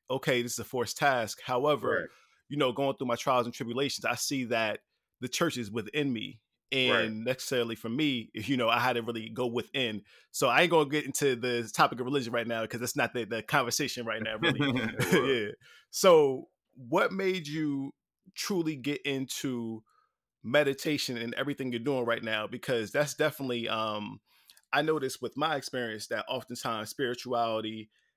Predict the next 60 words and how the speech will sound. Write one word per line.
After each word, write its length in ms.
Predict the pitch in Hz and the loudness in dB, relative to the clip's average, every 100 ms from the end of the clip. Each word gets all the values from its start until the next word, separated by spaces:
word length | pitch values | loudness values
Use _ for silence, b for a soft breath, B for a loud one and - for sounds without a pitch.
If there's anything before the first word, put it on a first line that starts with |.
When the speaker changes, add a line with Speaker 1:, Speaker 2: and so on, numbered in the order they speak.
| _ - | _ -4
Speaker 1:
and 500 | 123 120 110 110 107 | -2 -2 -4 -6 -4
talking 360 | 143 123 123 | -4 -2 -4
about 400 | 110 110 107 107 - | -4 -2 -2 -6 -8
the 60 | |
stuff 260 | 117 143 - | -6 -4 -2
that 200 | 113 107 | -2 -4
you 80 | 156 | -6
talk 280 | - 131 117 | -4 -4 -2
about 320 | 107 104 - | -2 -2 -2
is 120 | 110 - | -6 -4
often 600 | 123 113 117 104 101 104 | -4 -4 -6 -6 -6 -8
shamed 520 | - 151 143 127 107 | -6 -4 -4 -4 -4
by 140 | 113 110 | -4 -4
people 420 | 131 - 110 107 | -8 -8 -8 -8
who 180 | 117 110 | -8 -6
are 280 | 110 110 104 | -2 0 -2
within 300 | 107 101 104 | -6 -8 -6
religion, 460 | 104 147 113 104 - | -4 -4 -4 -8 -8
and 80 | 120 | -8
it's 100 | 117 | -4
from 160 | 135 110 | -4 -4
a 40 | |
point 260 | - 139 110 | -4 -4 -4
of 80 | |
view 180 | 104 117 | -6 -6
that 300 | 107 104 - | -2 -2 -2
they're 160 | 123 - | -4 -2
uninformed 580 | 120 104 - 143 123 101 | -4 -6 -6 -4 -4 -4
about 300 | 101 101 101 | -4 -2 -2
it. 100 | 87 - _ _ _ | -4 -14 _ _ _
And 260 | 131 117 - | -2 0 -2
it's 180 | 139 139 | -4 0
not, 240 | 143 143 143 165 | 2 2 2 -2
it's 120 | 151 190 | 0 0
not 120 | 147 | 2
only 220 | 139 127 | 0 -2
the 80 | 117 | -6
demonic 480 | 95 101 143 170 156 | -4 0 2 2 -2
stuff, 260 | 127 113 120 | -4 -2 -2
but 100 | 117 | -2
they 60 | 123 | -2
just 160 | 123 | -4
don't 160 | 117 117 | -4 0
know. 220 | 160 - - B B B B | 0 0 -6 B B B B
So 280 | - 139 | 2 4
Speaker 2:
Right. 260 | 117 92 78 _ _ _ - | 2 -2 -6 _ _ _ -8
Speaker 1:
h-, 120 | - | -6
how 180 | 127 170 | 2 2
did 160 | 190 156 | 2 0
you 100 | 170 | -2
get 200 | 139 160 | -2 -4
to 80 | 139 | -6
the 80 | - | -6
point 220 | 165 135 | -4 -2
of 180 | 123 113 | -2 0
where 140 | 131 | -2
you 160 | 135 135 | 0 0
are 120 | 120 | 2
right 200 | 120 117 | 0 0
now? 380 | 117 92 87 | -2 -2 -8